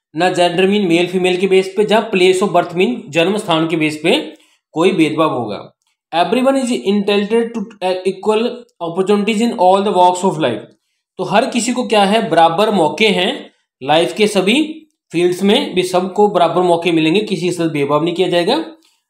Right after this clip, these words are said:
D क्या है, the law gives equal protection to all।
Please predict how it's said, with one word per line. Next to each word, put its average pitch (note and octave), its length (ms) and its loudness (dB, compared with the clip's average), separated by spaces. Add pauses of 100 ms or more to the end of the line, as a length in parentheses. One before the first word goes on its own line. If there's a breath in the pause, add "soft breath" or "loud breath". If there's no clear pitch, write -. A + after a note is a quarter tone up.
(120)
D F#3 260 -2
क्या A#3 140 2
है, A#3+ 180 0
the B3 100 0
law G3+ 360 2
gives G#3 200 2
equal G3+ 400 0
protection G3 480 0
to F#3 120 0
all। C3 240 0